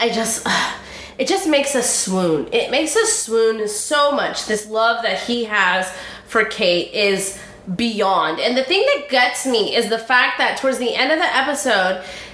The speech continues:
Kate still doesn't think that he loves her.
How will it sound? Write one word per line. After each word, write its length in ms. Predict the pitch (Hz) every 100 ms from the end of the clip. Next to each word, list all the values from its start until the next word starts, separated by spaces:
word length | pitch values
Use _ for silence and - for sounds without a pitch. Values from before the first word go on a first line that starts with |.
| -
Kate 340 | - 330 370 -
still 280 | - 359
doesn't 300 | 370 277 254
think 240 | - 294 285
that 160 | 262
he 120 | - 240
loves 520 | 214 214 302 330 -
her. 420 | 196 - - -